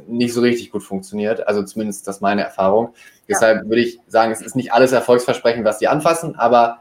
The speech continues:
Speaker 1: die haben natürlich eine größere Reichweite. Der größte Painpoint, den Clubhouse gerade hat, und da arbeiten sie auch ganz aktiv dran, ist, glaube ich, die Exklusivität, dass sie ausschließlich für I O S verfügbar sind. Da haben sie jetzt für Mai angekündigt, dass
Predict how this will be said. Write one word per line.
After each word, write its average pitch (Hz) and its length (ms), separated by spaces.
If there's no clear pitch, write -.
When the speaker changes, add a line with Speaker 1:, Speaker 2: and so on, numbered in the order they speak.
Speaker 1:
die 113 60
haben 117 140
natürlich 135 420
eine 117 120
größere 117 360
Reichweite. 131 600
Der 110 80
größte 143 380
Painpoint, 139 720
den 120 240
Clubhouse 117 420
gerade 104 300
hat, 143 180
und 101 100
da 107 100
arbeiten 110 280
sie - 160
auch 113 100
ganz 117 200
aktiv 107 260
dran, 110 240
ist, 98 140
glaube 104 180
ich, 101 80
die 107 80
Exklusivität, 101 880
dass 104 140
sie - 100
ausschließlich 98 560
für - 160
I 95 40
O 95 40
S 113 200
verfügbar 131 440
sind. 120 300
Da 101 100
haben 110 140
sie 107 80
jetzt 107 220
für 101 80
Mai 117 500
angekündigt, 120 680
dass - 280